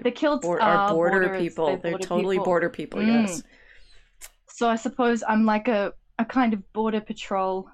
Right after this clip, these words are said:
Speaker 1: for, uh, these ideas that are bubbling
Speaker 2: Mm.
Speaker 1: around. Um,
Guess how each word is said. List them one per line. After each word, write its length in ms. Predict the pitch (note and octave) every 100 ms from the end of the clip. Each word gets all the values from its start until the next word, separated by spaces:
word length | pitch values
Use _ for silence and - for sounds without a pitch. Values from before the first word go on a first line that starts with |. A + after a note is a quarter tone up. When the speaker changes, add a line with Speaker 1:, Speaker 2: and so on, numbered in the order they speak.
| _ _ _ _ -
Speaker 1:
for, 520 | - G#3+ G3 F#3 F#3+ - _ - _ _ _ - - -
uh, 320 | G3+ F#3+ G3 - _ _ - _ _ _ - -
these 320 | A#3 A#3 G#3+ - _
ideas 560 | A3 G#3+ A3 A#3+ A#3+ G#3+
that 120 | G#3+
are 40 |
bubbling 400 | G#3 G#3+ G#3 G#3
Speaker 2:
Mm. 120 | G3+
Speaker 1:
around. 520 | G3+ G3 G3+ B3+ C#4 - _ - -
Um, 460 | A3 G#3+ G#3 A3